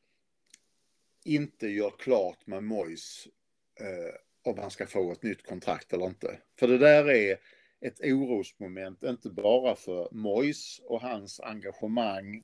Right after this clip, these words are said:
och motivation, utan det där ställer ju frågetecknen även hos spelarna som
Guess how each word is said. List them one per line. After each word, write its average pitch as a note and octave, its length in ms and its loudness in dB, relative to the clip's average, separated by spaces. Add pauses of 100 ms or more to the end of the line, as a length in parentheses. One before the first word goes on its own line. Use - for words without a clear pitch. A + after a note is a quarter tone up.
och G2+ 180 -4
motivation, F#2 880 -4
utan G#2+ 300 0
det G#2+ 100 2
där G2 300 0
ställer A#2 420 2
ju G2 80 -2
frågetecknen G2+ 880 -4
även G#2+ 340 -4
hos F2+ 320 -12 (320)
spelarna A2 800 2
som A#2+ 340 -4